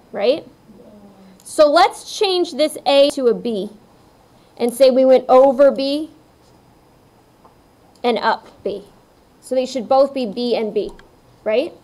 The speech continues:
Does that kinda make sense to you guys? Do you understand why, why I'm changing it?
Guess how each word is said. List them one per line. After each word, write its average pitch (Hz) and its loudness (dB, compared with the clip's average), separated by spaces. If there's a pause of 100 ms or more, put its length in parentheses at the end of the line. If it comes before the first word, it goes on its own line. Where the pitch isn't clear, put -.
(800)
Does 226 -6
that 330 0
kinda 370 -2
make 349 -2
sense 330 -4
to 339 -6
you 330 -2
guys? 330 0
Do 302 -4
you 302 -6
understand 302 -2
why, 285 -4
why 262 2
I'm 262 -4
changing 262 -4
it? 294 -6